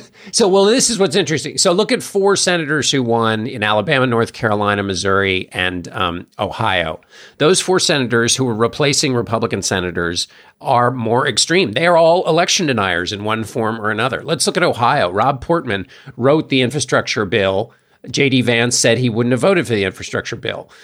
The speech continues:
J D Vance, um, has essentially the Trump position on trade with China. Uh, Rob Portman was a U S trade representative.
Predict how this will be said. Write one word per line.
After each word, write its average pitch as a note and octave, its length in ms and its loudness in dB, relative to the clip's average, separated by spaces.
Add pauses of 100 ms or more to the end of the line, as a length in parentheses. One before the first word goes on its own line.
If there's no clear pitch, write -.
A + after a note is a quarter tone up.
(140)
J C3+ 160 2
D C3 120 2
Vance, A#2 520 0
um, A2 480 -2
has B2+ 280 -2
essentially A#2+ 420 0
the G#2+ 100 0
Trump A2 340 -4
position A2 560 -2
on G2+ 380 -2
trade A2 300 -2
with G2 180 -4
China. A2 500 0 (320)
Uh, A2+ 320 0
Rob A#2+ 300 0
Portman C#3+ 440 0
was C3+ 360 0 (260)
a D#3 140 -16
U D3 260 0
S C3+ 200 2
trade G3+ 280 0
representative. - 680 -4